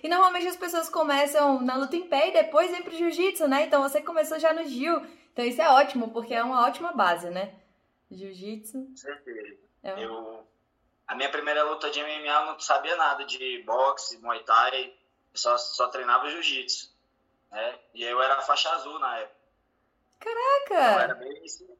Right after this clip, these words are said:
Speaker 2: bem iniciante mesmo.
Speaker 1: <laughs>
Speaker 2: E aí eu tive a oportunidade, aí eu falei: não, eu já tava naquele ritmo, assim, de competir, de kimono e tal,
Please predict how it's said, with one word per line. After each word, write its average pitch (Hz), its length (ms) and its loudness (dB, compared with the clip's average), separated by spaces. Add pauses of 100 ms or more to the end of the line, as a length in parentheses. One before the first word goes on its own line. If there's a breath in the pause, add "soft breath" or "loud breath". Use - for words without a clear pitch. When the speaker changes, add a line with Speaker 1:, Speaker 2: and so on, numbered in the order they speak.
(100)
Speaker 2:
bem 143 220 -10
iniciante 160 720 -4
mesmo. 131 380 -12
Speaker 1:
<laughs> - 280 -6
Speaker 2:
E 123 100 -8
aí 127 220 -2
eu 135 260 -8 (200)
tive 139 180 -4
a 143 60 2
oportunidade, 143 760 -2
aí 143 120 0
eu 143 60 -8
falei: 139 220 -6
não, 156 380 -4 (340)
eu 123 80 -8
já 135 140 0
tava 147 240 4
naquele 151 440 -6
ritmo, 143 320 -6
assim, 139 200 -10
de 139 120 -16
competir, 147 680 -2
de 147 100 -12
kimono 147 600 -2
e 139 120 -10
tal, 143 600 4